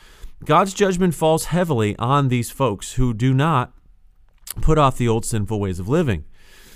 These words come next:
They are attra-, there are attractions that we should be ashamed of. And the things we used to do, the things we used to say, the things that we used to think shouldn't be a part of our lives. They must be dead to us. And it's good for believers of all ages to know and have confidence and security in God's love as we follow him, but at the same time, we need to understand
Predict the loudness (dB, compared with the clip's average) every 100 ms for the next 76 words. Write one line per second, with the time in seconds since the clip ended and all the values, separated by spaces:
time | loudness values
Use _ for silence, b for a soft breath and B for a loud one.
0 | b b 0 4 6 4 2 0 2 2
1 | 2 0 -2 -2 -2 0 0 -2 -4 -4
2 | -4 -2 -2 -2 0 2 2 0 -4 -14
3 | -20 -20 -20 -8 -4 -4 -4 -2 0 0
4 | 0 0 0 0 -4 -2 -2 -2 -2 -2
5 | -2 -2 -4 -4 -2 -4 -4 -4 -4 -6
6 | -4 -4 -6 -6 -4 -4 -6 -6 -4 -4
7 | -2 -4 -4 -4 -2 -2 -4 -8 -18 -20
8 | b b b b -2 0 0 0 0 0
9 | 0 -2 -6 -8 -14 -20 -20 -20 _ 0
10 | 0 4 2 2 0 2 0 0 0 0
11 | 2 0 0 -4 -4 -2 -2 0 2 2
12 | 2 2 0 -2 -4 -2 -2 -2 -2 -4
13 | -6 -8 -6 -2 -2 -2 -2 -2 -2 -2
14 | -2 -2 -2 -4 -2 0 2 0 0 -4
15 | -8 -4 -2 -2 -2 -2 -2 0 -2 -2
16 | -2 -2 -4 -6 -6 -4 -4